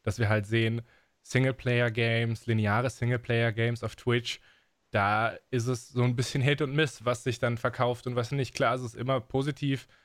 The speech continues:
viele Augen auf ein Spiel zu haben, aber du hast gerade auch schon von verbranntem Content geredet, so macht man da vielleicht schon so ein bisschen was kaputt. Und unsere Hoffnung war halt, dass wir zum einen, äh, mit der Twitch-Integration Spielern einen Anreiz bieten,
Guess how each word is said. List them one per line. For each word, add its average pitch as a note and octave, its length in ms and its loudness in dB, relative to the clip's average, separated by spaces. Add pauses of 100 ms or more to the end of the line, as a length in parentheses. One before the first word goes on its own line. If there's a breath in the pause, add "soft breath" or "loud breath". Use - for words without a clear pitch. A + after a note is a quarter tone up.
(140)
viele - 260 2
Augen A#2 240 0
auf D3+ 140 0
ein E3 80 0
Spiel E3+ 260 -2
zu D3 180 -2
haben, D#3 380 0
aber A#2+ 240 0
du A#2+ 160 -4
hast A#2+ 160 -4
gerade A#2 200 0
auch A#2 120 0
schon B2 160 -2
von A#2 180 0
verbranntem A2 520 -2
Content B2 440 0
geredet, D3 360 0
so C3 100 -2
macht G#2 260 -4
man A2 140 0
da G#2+ 100 0
vielleicht A2 340 -2
schon A2+ 140 0
so A2 60 0
ein A2 100 -2
bisschen A2+ 260 -4
was G#2+ 140 -6
kaputt. C3+ 360 -2 (340 soft breath)
Und B2 100 0
unsere A#2+ 300 0
Hoffnung B2 340 -2
war A#2+ 160 2
halt, B2 220 -2
dass A2+ 180 -4
wir A2+ 300 2 (380 soft breath)
zum B2+ 180 0
einen, B2+ 380 0
äh, A2+ 220 0
mit A2+ 240 -4
der A2+ 80 -2
Twitch-Integration A#2 800 -2
Spielern A2+ 420 0
einen G#2+ 120 -4
Anreiz B2+ 460 -2
bieten, C3+ 400 -4